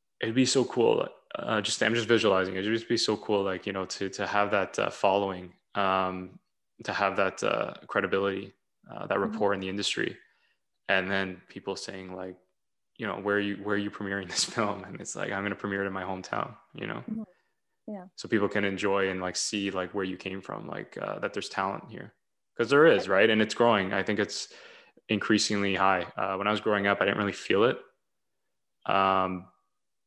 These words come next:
Speaker 1: but m-, now that I'm in the industry, like, people like yourself, you know, just seeing you on LinkedIn. And what I enjoy about you is that it, you're a filmmaker, but you're not working, like, an accounting job. <laughs>
Speaker 2: Mm-hmm.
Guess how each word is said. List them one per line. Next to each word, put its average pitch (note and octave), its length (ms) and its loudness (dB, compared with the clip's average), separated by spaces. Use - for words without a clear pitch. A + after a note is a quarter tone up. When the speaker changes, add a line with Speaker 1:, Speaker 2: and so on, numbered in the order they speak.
Speaker 1:
but G#2+ 100 4
m-, G#2+ 240 2
now G#2+ 180 4
that G#2+ 120 6
I'm G2+ 100 2
in G2+ 80 0
the G2 200 0
industry, G2+ 420 -4
like, F#2 160 -6
people G#2+ 220 -4
like G2+ 160 -2
yourself, G2 560 -2
you G#2+ 120 -8
know, F#2+ 220 -6
just F#2+ 220 -6
seeing G2+ 300 -6
you G2 120 -6
on F#2+ 140 -4
LinkedIn. F#2+ 460 -6
And G#2+ 120 -2
what G#2+ 100 4
I G#2+ 60 6
enjoy A#2 240 6
about G#2 220 4
you A2+ 180 10
is G2 100 8
that F#2 300 4
it, G2+ 240 -2
you're G2+ 140 4
a - 40 2
filmmaker, G#2+ 480 2
but F#2+ 80 4
you're F#2+ 100 2
not F#2+ 280 2
working, G2+ 260 0
like, F#2+ 160 0
an G2 80 -2
accounting G2 440 -2
job. C3+ 380 -2
<laughs> - 40 -4
Speaker 2:
Mm-hmm. F#3 400 -2